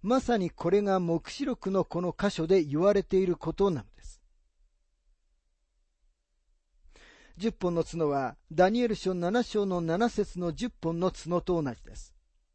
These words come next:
ダニエル書七章の七節にはこのように書かれています。「その後また、私が夜の幻を見ていると、突然、第四の獣が現れた。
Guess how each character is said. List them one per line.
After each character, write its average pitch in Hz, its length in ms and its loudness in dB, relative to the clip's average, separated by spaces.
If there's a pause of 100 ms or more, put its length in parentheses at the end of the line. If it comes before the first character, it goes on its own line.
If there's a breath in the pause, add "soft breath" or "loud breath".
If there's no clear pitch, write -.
(500 loud breath)
ダ 180 160 2
ニ 190 80 -2
エ 180 80 2
ル 160 40 -2
書 170 180 -4
七 175 260 0
章 190 200 -4
の 175 140 -2
七 165 260 0
節 175 280 -6
に 170 80 -2
は 165 120 4
こ - 200 -6
の 240 100 2
よ 262 140 0
う 190 40 0
に 190 160 0
書 160 120 -2
か 156 100 -2
れ 127 80 -4
て - 140 -18
い - 80 -20
ま - 80 -16
す。 - 180 -18 (1800 soft breath)
「そ 208 160 2
の 240 100 2
後 240 240 0
ま 180 140 4
た、 143 340 0 (140)
私 190 380 0
が 180 220 6 (200)
夜 226 260 2
の 175 140 4
幻 175 560 4
を 185 80 2
見 202 120 0
て 170 140 4
い 147 60 4
る 120 100 -10
と、 117 260 -10 (300 soft breath)
突 180 300 0
然、 175 320 0 (180)
第 220 280 6
四 170 180 2
の 196 100 4
獣 202 420 0
が 196 200 8
現 156 260 6
れ 113 80 -6
た。 - 220 -20